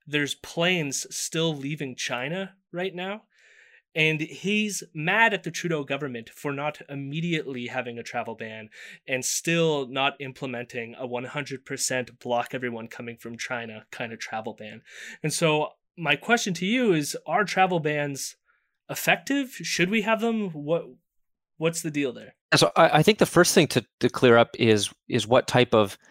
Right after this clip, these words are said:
Speaker 2: travel ban we're, we're talking about. Of course, there are many different types, and thinking of, of a travel ban as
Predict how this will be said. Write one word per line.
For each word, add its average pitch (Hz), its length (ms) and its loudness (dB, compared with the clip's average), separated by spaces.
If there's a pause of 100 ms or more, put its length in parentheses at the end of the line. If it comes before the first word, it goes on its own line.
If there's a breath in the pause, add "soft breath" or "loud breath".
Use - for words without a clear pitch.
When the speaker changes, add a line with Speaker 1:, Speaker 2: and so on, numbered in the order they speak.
(200 soft breath)
Speaker 2:
travel 117 260 6
ban 107 160 6
we're, 104 180 4
we're 117 80 2
talking 160 380 4
about. 95 160 6
Of 92 80 0
course, 113 240 4
there 110 100 8
are 98 100 6 (140)
many 110 280 4
different 104 340 4
types, 123 360 4
and 104 140 0 (720 loud breath)
thinking 160 480 6
of, 127 200 6
of 127 400 6
a 113 160 6
travel 123 440 6
ban 101 440 4
as 104 340 6